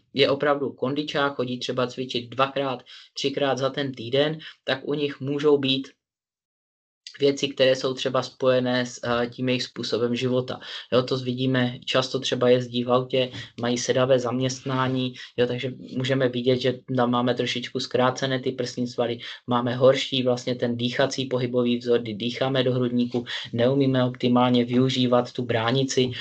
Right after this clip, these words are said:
jo, máme třeba trochu zkrácené kotníky, máme horší pohyblivost v kyčlích. Tohle jsou věci, které se můžou potom vyskytovat, eh, řekněme, u těch, eh, kondičních sportovců. Jo, když bychom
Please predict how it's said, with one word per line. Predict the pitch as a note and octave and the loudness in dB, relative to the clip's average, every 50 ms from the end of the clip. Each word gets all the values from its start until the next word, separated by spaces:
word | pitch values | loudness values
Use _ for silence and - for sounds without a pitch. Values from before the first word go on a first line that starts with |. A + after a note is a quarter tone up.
| - - - - - | -10 -12 -12 -4 0
jo, | B2+ B2 B2 | 2 2 4
máme | B2+ B2 B2 B2+ B2+ B2 | 4 4 4 4 2 2
třeba | - - B2 B2 B2 B2 | 0 0 0 2 2 2
trochu | A#2+ A#2+ B2+ B2 - B2 A#2+ A#2 | 0 0 -2 -2 -2 -2 -2 -2
zkrácené | - - - - A#2 A#2+ A#2+ B2 B2 - B2+ A#2+ A2+ A2 | -2 -6 -4 -2 0 2 2 0 0 0 -2 -2 -2 -2
kotníky, | - C3+ C3+ - - C#3 C3+ B2+ - C3 | 0 0 0 2 0 0 0 0 0 0
máme | B2 B2 A#2 A#2 A#2+ A#2 | 0 2 2 0 2 4
horší | B2 B2 A#2+ - B2 B2 | 4 4 4 2 0 -2
pohyblivost | - A#2+ B2 B2 A#2 A#2+ B2 A#2 A#2+ A#2 - - | -2 -2 -2 0 0 2 2 2 2 0 -2 -4
v | - | -6
kyčlích. | - - C3 - - C3+ B2+ B2+ - - - - - - - | -4 -2 0 0 0 0 0 0 -2 -6 -10 -10 -10 -2 2
Tohle | B2+ C3 C#3 C3 | 4 4 4 6
jsou | C3+ - D3 B2+ | 6 6 6 6
věci, | B2 B2 A#2+ - D3 C#3 | 6 4 2 2 0 0
které | - - C3 C3+ B2+ | 2 4 4 4 4
se | - - C3 | 4 2 0
můžou | C3 B2 B2+ C3 C3 C3+ C3 | 2 2 2 4 4 2 2
potom | C3 C3+ B2+ C#3 C3+ C3 B2 | 2 0 0 0 0 0 0
vyskytovat, | A#2+ A#2+ - - C#3 B2+ C#3 B2+ B2 B2+ B2 - | -2 -2 -2 -2 0 2 4 4 4 4 4 2
eh, | - - - - - - - - B2+ B2+ B2 B2 B2 B2 B2 B2+ - B2 | -2 -12 -12 -12 -12 -6 -2 2 2 4 4 4 4 2 2 0 0 0
řekněme, | B2 C3 B2+ - C#3+ C3 C3 B2+ A#2+ - | -2 -2 -2 -2 -4 -4 -2 -2 -2 -4
u | B2 B2+ | -4 -2
těch, | - C#3+ C3 B2+ - - - - - - - | 0 2 2 2 0 -6 -8 -10 -12 -16 -14
eh, | A#2+ A#2+ A#2+ A#2+ A#2+ A#2+ - - - - - | -12 -10 -10 -8 -10 -10 -12 -16 -20 -20 -6
kondičních | - C3+ C3+ C#3+ C#3+ C#3+ - B2 B2+ B2+ B2 - | -2 0 0 0 0 -2 -4 -4 -2 -4 -4 -4
sportovců. | - - B2+ A#2+ - B2 A2+ - - - - - A2 - - - - - - _ - | -4 -2 -2 0 0 -2 -2 -4 -6 -12 -14 -14 -14 -14 -14 -14 -14 -14 -14 _ 0
Jo, | B2 B2+ C3+ | 4 4 4
když | C3 B2+ C3 B2+ - - - | 4 4 2 0 0 -2 -4
bychom | B2 C3 C3 C3 C3+ C3+ | -2 0 0 0 0 0